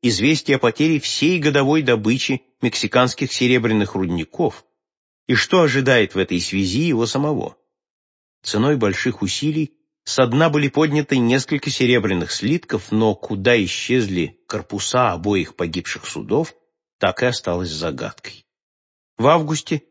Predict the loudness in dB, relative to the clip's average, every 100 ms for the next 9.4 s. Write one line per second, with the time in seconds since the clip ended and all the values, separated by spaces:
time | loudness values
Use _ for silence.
0 | _ -4 -2 2 2 4 2 2 2 2
1 | 0 -2 0 0 0 -2 -2 -2 -2 -4
2 | -2 -2 -6 -10 _ _ _ _ _ _
3 | _ _ -2 0 4 4 4 2 0 -2
4 | 0 2 4 2 2 -2 -2 -2 0 0
5 | 0 -2 -4 -6 -4 -4 -4 -8 -14 _
6 | _ _ _ _ _ _ 0 2 2 2
7 | 0 2 0 0 2 -2 -4 _ -6 2
8 | 4 4 2 -2 -2 0 2 2 2 -4
9 | 0 2 2 0